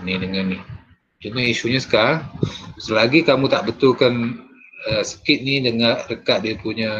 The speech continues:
decoder ni, kamu takkan dapat output yang sepatutnya lah. Kalau yang ni pun tak dapat, yang ni lagilah tak dapat.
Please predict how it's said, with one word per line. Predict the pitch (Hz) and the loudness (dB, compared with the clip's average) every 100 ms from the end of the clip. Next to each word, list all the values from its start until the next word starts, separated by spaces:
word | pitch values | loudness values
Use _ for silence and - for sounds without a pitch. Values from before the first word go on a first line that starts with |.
| 107 104 104 | -6 -8 -6
decoder | 101 - 135 147 165 104 | -6 2 4 6 6 6
ni, | 95 - | 2 -4
kamu | 120 127 | -6 -4
takkan | 104 117 113 | 0 0 0
dapat | 113 120 87 - _ - | -2 -4 -4 -10 _ -10
output | 104 - 107 | -8 -6 -6
yang | 101 | -6
sepatutnya | - 98 - 92 120 | -6 -8 -6 -8 -6
lah. | 117 - - | -6 -8 -6
Kalau | 92 | -2
yang | 92 95 | -2 -2
ni | 95 95 | -4 -8
pun | 95 | -6
tak | 92 | -2
dapat, | 95 92 135 175 - - _ _ _ _ - | -2 -2 -2 -2 -6 -20 _ _ _ _ -10
yang | 90 | -4
ni | 110 | -2
lagilah | 101 92 92 90 87 | -2 -2 -2 -2 -4
tak | 85 90 123 | -4 -6 0
dapat. | - 117 | 0 0